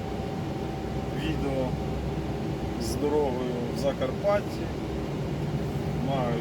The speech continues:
відео з дорогою в Бельгії. Якщо там ще будуть якісь вподобання,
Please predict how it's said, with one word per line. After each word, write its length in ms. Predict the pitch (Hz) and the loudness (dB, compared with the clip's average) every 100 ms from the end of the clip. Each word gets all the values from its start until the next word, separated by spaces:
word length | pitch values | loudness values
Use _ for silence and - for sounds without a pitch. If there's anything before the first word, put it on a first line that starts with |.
| - | 2
відео 300 | 127 - - - - - - - - - - - - - - - - - - - - - | 2 2 2 2 2 2 2 2 2 2 2 0 0 0 2 2 2 0 2 2 0 2
з 40 | |
дорогою 640 | - 135 135 - 120 117 - - - - - - - - - | 2 2 2 4 4 4 2 2 2 2 2 2 2 2 2
в 140 | - | 4
Бельгії. 400 | 254 220 175 175 - - - - - - - - - - - - - - - - - - - - - - - - - - - - - - - - - - - - - - - - - - - - - - - | 4 4 4 2 2 0 0 0 0 -2 -2 0 0 -2 -2 -2 -2 -2 -2 0 0 0 0 0 -2 0 0 0 0 0 0 -2 -2 -2 -2 -2 0 0 0 -2 -2 -2 -2 -2 -2 0 0 0 -2 -2 2
Якщо 440 | 240 196 - - 330 247 | 4 4 2 4 4 4
там 160 | 226 202 160 - - - | 4 4 0 0 0 0
ще 180 | - 240 | 2 4
будуть 340 | 208 185 170 160 | 4 4 4 2
якісь 340 | 156 156 - | 0 0 0
вподобання, 840 | - 180 170 175 202 214 208 190 | 2 2 4 4 6 4 2 0